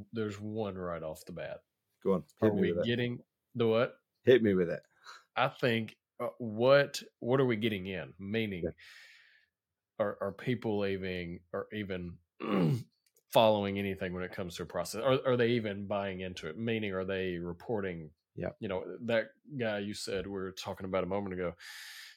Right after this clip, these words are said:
Speaker 1: ten thousand employees at, um, the tech company, and what do you say, four percent or so?
Speaker 2: Four percent, yeah,
Speaker 1: That's a
Speaker 2: four percent.
Speaker 1: perfect example right there, um, of most likely a pretty convoluted, cumbersome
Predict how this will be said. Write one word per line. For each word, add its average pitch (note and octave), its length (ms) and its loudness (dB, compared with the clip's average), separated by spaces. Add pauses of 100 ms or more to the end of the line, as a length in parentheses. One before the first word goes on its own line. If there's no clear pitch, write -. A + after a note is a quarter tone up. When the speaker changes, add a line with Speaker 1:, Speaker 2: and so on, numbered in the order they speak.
Speaker 1:
ten A#2+ 140 0
thousand G#2 240 2
employees G2+ 500 -2
at, F2+ 80 -4 (180)
um, E2+ 420 -6 (520)
the G#2 80 -10
tech A2 220 0
company, F#2 340 -2
and E2+ 280 -4
what G#2 100 -6
do G2 60 -2
you F2+ 40 -6
say, - 140 -8 (120)
four B2 140 0
percent A#2+ 560 -4
or A#2+ 80 -4
so? B2 260 0
Speaker 2:
Four B2 180 4
percent, G2 440 2 (240)
yeah, A2+ 140 0 (160)
Speaker 1:
That's A#2 240 4
a G#2 80 4
Speaker 2:
four - 0 -
percent. G2 380 -2
Speaker 1:
perfect A2 220 -6
example G2+ 480 -6
right F2 280 -6
there, D#2 420 -6
um, D#2+ 360 -12 (680)
of F2 100 -8
most G2+ 280 -4
likely F#2 340 -2
a E2+ 60 -8
pretty F#2 200 -8
convoluted, F2 720 -8 (1600)
cumbersome F2+ 520 -4